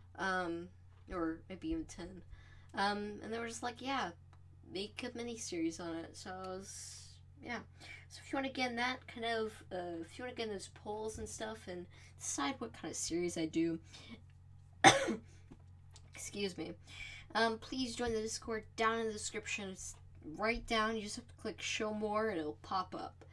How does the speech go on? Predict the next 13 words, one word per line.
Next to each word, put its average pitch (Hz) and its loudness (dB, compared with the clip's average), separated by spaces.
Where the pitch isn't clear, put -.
So - -2
please, 208 0
please, 208 -8
please, - -2
um, 170 4
if - -6
you 165 8
wanna 190 2
pick - -2
what - -4
content - -2
comes - -4
in. - -8